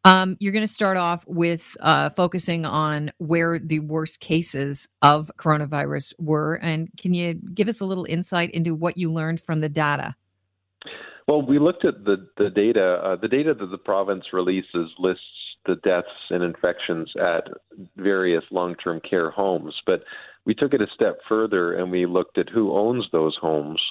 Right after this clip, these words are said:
Speaker 2: and then sort of tallied up, um, looking at it through an ownership prism. And it's quite interesting. What we found was that really, um, the majority of the, the deaths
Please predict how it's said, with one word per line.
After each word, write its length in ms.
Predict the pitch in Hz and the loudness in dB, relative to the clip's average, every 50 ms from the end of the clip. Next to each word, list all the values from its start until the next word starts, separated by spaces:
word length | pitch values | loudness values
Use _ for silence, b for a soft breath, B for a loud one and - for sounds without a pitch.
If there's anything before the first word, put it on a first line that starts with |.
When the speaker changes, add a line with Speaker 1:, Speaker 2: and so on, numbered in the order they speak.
| - - | -4 -2
Speaker 2:
and 160 | 95 92 92 | 0 2 2
then 240 | 92 92 90 90 87 - | 2 2 2 0 0 0
sort 120 | - 92 | 0 0
of 100 | 90 85 - | 0 0 -2
tallied 420 | - 107 101 98 98 98 92 85 | -2 -2 0 2 2 0 2 2
up, 220 | 90 87 85 - - - _ _ b b b b b b b _ _ | 2 0 0 -2 -6 -20 _ _ b b b b b b b _ _
um, 500 | 98 95 82 80 82 82 80 78 80 - _ | -6 -4 -2 -2 -4 -4 -8 -14 -16 -18 _
looking 360 | - 101 101 - - 107 95 92 | -6 -6 -4 -4 -2 -2 0 2
at 80 | 87 | 2
it 120 | 85 85 - | 0 -2 -2
through 220 | - - 92 90 | -6 -2 -2 -2
an 80 | 87 85 | 0 0
ownership 600 | - 92 95 101 110 101 90 - - 85 78 - - | 0 0 0 0 0 -2 -2 -2 -2 -4 -4 -4 -4
prism. 420 | - 85 80 - 82 76 73 73 _ _ _ - | -2 -2 -2 -2 -4 -6 -6 -8 _ _ _ -4
And 220 | 101 98 98 95 | -2 -2 -2 0
it's 260 | - 90 113 - - - - | 0 0 -2 -2 -4 -4 0
quite 160 | - 147 143 | 2 2 2
interesting. 460 | 139 139 - - - - - 87 85 | 2 2 0 -4 -6 -2 0 0 2
What 120 | 95 107 | 2 2
we 140 | 110 120 113 - | 2 0 0 0
found 340 | - 110 107 107 107 104 101 | 0 0 2 2 0 0 0
was 160 | 90 87 82 | 0 0 2
that 160 | - 92 - - | 0 -2 0 0
really, 400 | 113 127 135 143 123 95 92 B B B B B B B B B - | 0 2 2 2 2 0 -2 B B B B B B B B B -6
um, 420 | - 92 90 90 90 85 85 85 85 87 | -2 -2 0 0 -2 -2 -4 -6 -2 -2
the 60 | 98 | 0
majority 760 | 98 98 92 90 - 104 110 120 127 131 117 107 98 95 - | 0 0 -2 0 0 2 2 2 2 2 2 2 2 2 2
of 320 | 87 90 92 90 85 82 | 2 2 2 0 0 -2
the, 240 | - 90 87 82 - - 90 | -4 -4 -4 -6 -12 -10 -4
the 120 | 90 90 | -4 -4
deaths 300 | - - 90 90 95 95 | 0 2 0 0 0 -2